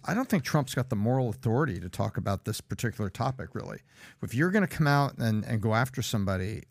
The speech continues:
y-, y-, you know, you gotta have, you gotta have the moral authority to do it. And I just, I, I, I think there's so many other things that are going on that basically this is mud boogeyman,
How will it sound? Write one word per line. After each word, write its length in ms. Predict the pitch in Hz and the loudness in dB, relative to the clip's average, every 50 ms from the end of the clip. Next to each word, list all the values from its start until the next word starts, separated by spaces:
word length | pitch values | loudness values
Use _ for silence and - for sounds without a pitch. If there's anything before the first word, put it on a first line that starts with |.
| - - - | -20 -14 -8
y-, 180 | - 120 113 - - | -6 -6 -6 -6 -6
y-, 200 | 123 120 113 - - - | -4 -4 -4 -6 -8 -4
you 120 | 123 123 | -2 0
know, 120 | 123 120 | 2 2
you 180 | 117 110 101 110 | 2 2 0 0
gotta 240 | 92 131 131 131 127 | 2 2 2 4 2
have, 220 | 117 127 120 107 98 107 - - - - - | 2 2 0 0 -2 -6 -10 -18 -16 -6 -4
you 80 | 113 | 0
gotta 180 | 104 131 120 113 | 2 2 2 2
have 160 | 120 127 107 | 2 0 2
the 80 | 101 113 | 2 2
moral 300 | 107 110 117 113 104 98 | 2 2 2 2 0 0
authority 480 | 98 - 110 104 110 110 104 101 101 | -2 -2 -2 0 0 0 0 0 -2
to 100 | 90 92 | -2 -4
do 220 | 87 - 107 101 98 | -6 -4 -4 -4 -6
it. 180 | - - - - - - - - - - - - - - - | -8 -10 -14 -18 -20 -20 -16 -10 -8 -8 -8 -8 -10 -6 0
And 140 | 117 117 113 | 2 4 4
I 120 | 120 123 | 4 4
just, 420 | 107 120 123 - - - - - - - _ - | 2 0 -2 -2 -2 -4 -4 -6 -10 -10 _ -12
I, 60 | - - | -10 -10
I, 300 | - - - - - - - - - | -8 -8 -8 -8 -10 -10 -12 -8 -4
I 100 | 143 131 | -4 -2
think 220 | 127 156 156 131 | 0 0 -2 0
there's 160 | - 139 123 | 0 -2 0
so 160 | - - 160 160 | 2 2 2 4
many 200 | 165 170 165 147 | 4 2 2 2
other 180 | - 147 139 139 | 2 2 2 2
things 460 | 131 - 143 139 135 135 135 123 - | 2 2 2 2 4 4 2 2 2
that 100 | 131 117 | 2 2
are 60 | 117 | 2
going 300 | 104 113 127 131 131 127 | 2 4 4 4 4 4
on 360 | 131 135 139 147 160 175 170 160 - _ - - - - - - - | 2 4 4 4 2 2 0 -2 -4 _ -20 -20 -20 -20 -16 -8 0
that 380 | 101 117 120 120 117 113 - _ _ _ _ _ _ _ _ - - 117 101 - - 135 | 4 6 6 6 6 4 0 _ _ _ _ _ _ _ _ -10 -8 -6 -2 2 2 4
basically 920 | 143 143 - - 165 143 131 - 135 135 127 127 127 123 120 120 120 113 101 - _ _ _ _ - - - - | 4 4 2 2 0 -2 -2 0 2 2 4 4 4 2 2 2 2 0 -2 -4 _ _ _ _ -20 -20 -10 -4
this 280 | 117 127 131 - - | 0 0 0 2 2
is 280 | 147 131 127 123 110 - | 2 4 4 2 2 4
mud 560 | 101 110 113 120 131 143 151 139 139 127 107 | 4 6 8 8 8 8 6 4 0 -4 4
boogeyman, 800 | 101 143 135 120 131 127 123 123 120 117 117 113 110 107 104 | 4 4 6 6 4 4 4 6 6 6 6 4 4 2 0